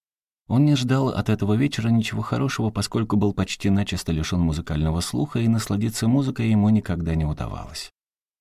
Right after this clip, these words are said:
Он вошел в просторную гостиную, сел, и когда заиграли музыканты, ушел в себя, изо всех сил стараясь выглядеть задумчивым.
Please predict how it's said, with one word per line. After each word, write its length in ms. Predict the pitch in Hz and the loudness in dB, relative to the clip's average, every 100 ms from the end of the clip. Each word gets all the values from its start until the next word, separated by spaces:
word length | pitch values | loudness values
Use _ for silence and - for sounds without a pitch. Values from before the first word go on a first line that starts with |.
| _ _ - | _ _ 0
Он 160 | 117 | 2
вошел 300 | 127 131 151 | 2 0 -2
в 100 | 151 | -2
просторную 640 | - 113 - 135 123 110 | -2 -2 0 2 4 4
гостиную, 680 | 95 85 - - 92 101 98 | 2 0 -2 0 2 4 2
сел, 400 | 90 - 85 117 | 0 0 0 0
и 40 | 120 | 0
когда 340 | - 71 82 | -2 -2 -2
заиграли 500 | 73 78 73 78 76 | 0 0 0 -2 0
музыканты, 540 | 73 69 76 120 139 113 | 0 -2 -2 0 0 2
ушел 360 | 101 - 117 | 0 0 -4
в 100 | 110 | -4
себя, 320 | - 101 117 123 | -2 0 0 0
изо 180 | 95 87 | -2 -2
всех 240 | - 92 | -2 -4
сил 240 | - 104 104 | -2 -4 -4
стараясь 520 | - 92 95 92 - | -2 -2 0 -2 -2
выглядеть 500 | 73 80 78 73 69 | -2 -2 -2 -4 -4
задумчивым. 720 | 67 - - - - 95 85 | -6 -6 -8 -10 -12 -14 -16